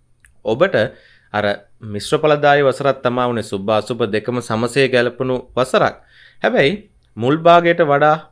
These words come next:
වසරේ අවසාන භාගය ඔබට යහපත් වැඩිපුර ලැබුණු කාල පරිච්ඡේදයක්. ඒ වගේම විශේෂයෙන්ම කතා කරොත්, මේ වෘත්තීය ජීවිතය තුළ ටිකක් ප්‍රබල අන්දමේ හැලහැප්පීම් මැද්දේ ගමන් කරපු කාලයක්. විශේෂයෙන්ම මුල් මාස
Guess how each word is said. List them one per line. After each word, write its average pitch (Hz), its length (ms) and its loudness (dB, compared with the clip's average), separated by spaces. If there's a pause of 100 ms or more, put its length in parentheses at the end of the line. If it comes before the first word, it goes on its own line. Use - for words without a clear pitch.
(100)
වසරේ 117 420 -2
අවසාන 131 400 0
භාගය 135 480 0 (240)
ඔබට 127 300 0
යහපත් 120 760 -2 (300)
වැඩිපුර 127 400 0
ලැබුණු 107 400 -4
කාල 101 320 -2
පරිච්ඡේදයක්. 95 680 -8 (320)
ඒ 151 120 4
වගේම 180 320 2
විශේෂයෙන්ම 190 480 0
කතා 170 240 2
කරොත්, 165 140 -2
මේ 151 160 0
වෘත්තීය 147 480 -2
ජීවිතය 160 380 -2
තුළ 135 220 0 (540)
ටිකක් - 360 -4
ප්‍රබල 120 320 0
අන්දමේ 143 580 0
හැලහැප්පීම් 135 600 0
මැද්දේ 127 540 0
ගමන් 123 300 -2
කරපු 127 260 -4
කාලයක්. 117 380 0
විශේෂයෙන්ම 123 580 -4
මුල් 120 220 -4
මාස 120 280 -2